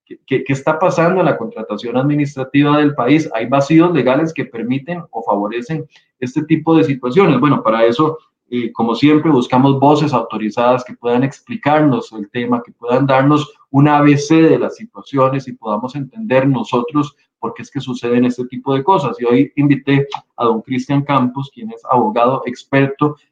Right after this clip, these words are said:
en contratación administrativa y además presidente de la Asociación de Profesionales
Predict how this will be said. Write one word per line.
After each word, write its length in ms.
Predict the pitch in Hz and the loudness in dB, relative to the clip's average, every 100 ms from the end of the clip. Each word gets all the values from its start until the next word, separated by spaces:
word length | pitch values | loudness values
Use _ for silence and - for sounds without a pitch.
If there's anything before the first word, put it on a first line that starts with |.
| _ | _
en 200 | 123 127 | 2 2
contratación 600 | 131 107 104 101 101 117 | 0 -4 -4 -4 -4 0
administrativa 800 | 123 135 135 123 110 - 127 135 | 2 2 0 -2 -8 0 2 4
y 60 | 131 | 4
además 340 | 107 104 110 - | 2 2 0 0
presidente 600 | 143 123 123 143 143 123 | -2 0 2 2 0 -2
de 100 | 110 | -2
la 100 | 101 | -4
Asociación 500 | 107 101 107 120 117 | -8 -12 -10 -8 -6
de 80 | |
Profesionales 800 | 127 135 123 120 113 117 127 139 | -4 -4 -4 -4 -2 0 0 0